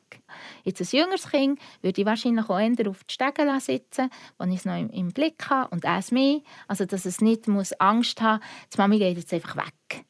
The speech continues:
Da kommt ja dann manchmal die, die Verlassenheitsangst auf.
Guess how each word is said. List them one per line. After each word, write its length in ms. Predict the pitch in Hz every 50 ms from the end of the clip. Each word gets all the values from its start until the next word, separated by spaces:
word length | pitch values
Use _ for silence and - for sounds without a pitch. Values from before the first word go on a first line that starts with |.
| _
Da 100 | - 190
kommt 260 | 185 - - 180 180
ja 100 | - 175
dann 180 | 170 165 165 160
manchmal 300 | 160 156 156 160 - - - -
die, 140 | 175 -
die 140 | - - 160
Verlassenheitsangst 1160 | 160 - - 170 160 165 170 - - 180 170 165 160 - - 165 156 160 165 - - - -
auf. 480 | - 196 170 143 147 - - - - -